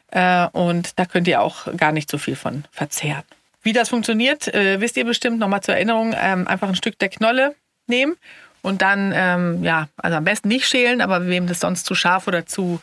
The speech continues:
zu rau wird, dann einfach schälen und klein schneiden, ganz, ganz klein schneiden,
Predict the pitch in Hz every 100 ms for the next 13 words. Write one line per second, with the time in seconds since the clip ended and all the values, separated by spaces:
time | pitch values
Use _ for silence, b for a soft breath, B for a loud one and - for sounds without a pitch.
0 | _ - 170 151 185 214 220 214 180 175
1 | 165 170 - - 220 220 180 - 208 254
2 | - 214 226 226 202 214 202 202 196 190
3 | - 190 185